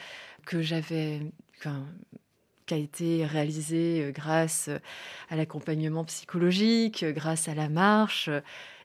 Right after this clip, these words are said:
Et puis, en fait, l'écriture m'a permis, en fait, de, je dirais, de, de mettre le vernis final à, à,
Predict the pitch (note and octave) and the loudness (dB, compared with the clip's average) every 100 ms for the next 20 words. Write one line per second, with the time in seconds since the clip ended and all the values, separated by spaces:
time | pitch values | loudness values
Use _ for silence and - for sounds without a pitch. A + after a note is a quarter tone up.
0 | - G#3+ - - G3 E3 A3+ G#3+ F3+ - | 2 4 2 2 2 2 -2 0 -2 -2
1 | E3 A3+ G3 E3 F3+ E3 F#3 G3+ E3+ G#3 | -4 -2 0 0 -2 0 0 0 0 0
2 | G3+ F3 E3 D#3+ - - F3 F3+ F#3+ A#3+ | 0 0 -2 -4 -14 -10 -2 2 4 2
3 | G3 F3+ F3 E3+ F#3 A3 G#3+ F3 F3 F#3 | 2 2 0 -2 2 0 0 0 2 4
4 | G#3 A3+ - G3+ G3 G#3+ A3+ E3+ D#3 D#3 | 4 2 2 2 6 6 6 4 2 0
5 | - - - - - F3 D#3+ D#3+ D#3+ | -8 -18 -18 -20 -6 -2 0 0 -2